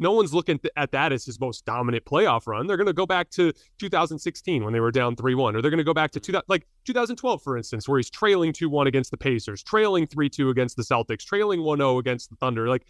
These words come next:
they're, I've always said that, like, one of my favorite things about sports is when adversity forces an athlete to dig down to a level of greatness that even he didn't know was there.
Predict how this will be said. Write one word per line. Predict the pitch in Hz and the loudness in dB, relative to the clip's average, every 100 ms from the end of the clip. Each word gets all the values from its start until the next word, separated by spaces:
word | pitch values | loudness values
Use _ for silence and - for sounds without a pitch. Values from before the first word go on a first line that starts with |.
| _ _ - | _ _ 0
they're, | 202 214 - _ _ _ | 4 4 2 _ _ _
I've | 220 | 0
always | 233 214 160 | 2 2 2
said | 185 160 | 0 0
that, | 147 139 - | 0 -2 -2
like, | 156 135 _ | -4 -4 _
one | 147 180 | -2 0
of | |
my | 170 | 0
favorite | - 185 170 160 | 0 -2 -2 -2
things | 151 131 | -2 -2
about | 123 139 - | 2 2 0
sports | - 110 101 - - - _ _ _ | -8 -10 -10 -16 -20 -20 _ _ _
is | 170 151 139 120 - - _ _ | 2 4 4 2 -6 -20 _ _
when | 160 165 139 | 0 0 2
adversity | 139 110 110 143 - 160 160 - | -4 -4 0 0 0 -2 -2 -2
forces | 139 139 165 127 | -2 0 0 0
an | 123 | 0
athlete | 123 127 120 - | 0 0 -2 -2
to | 131 | -8
dig | - 143 135 | 0 0 2
down | 135 113 104 104 - _ _ - | 0 0 0 -4 -6 _ _ 0
to | 170 | 4
a | 135 | 4
level | 123 147 151 143 | 2 0 0 0
of | 127 | -2
greatness | - 143 139 131 | -2 -2 0 -2
that | 135 | -2
even | 139 131 | -2 -2
he | 123 147 | -2 -2
didn't | 131 127 117 | -2 -2 -2
know | 107 | -2
was | 98 95 | -4 -8
there. | - - - | -10 -12 -12